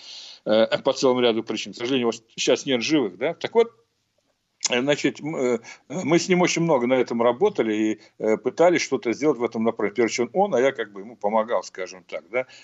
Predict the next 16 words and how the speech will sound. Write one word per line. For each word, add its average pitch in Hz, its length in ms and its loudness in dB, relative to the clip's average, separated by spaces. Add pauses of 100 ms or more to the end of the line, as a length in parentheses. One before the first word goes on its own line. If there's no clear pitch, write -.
(120)
Я 107 140 2
впоследствии, 139 460 -2
когда 120 240 2
был 123 140 -2
уже 110 140 -2
депутатом 113 420 -2
Государственной 107 520 -4
Думы, 135 240 -4
человек - 260 -12
очень 117 240 0
активно, 156 380 -2
он 107 120 -2
был, 92 120 -10
приходил 104 440 -4
ко 107 180 0
мне 151 280 -2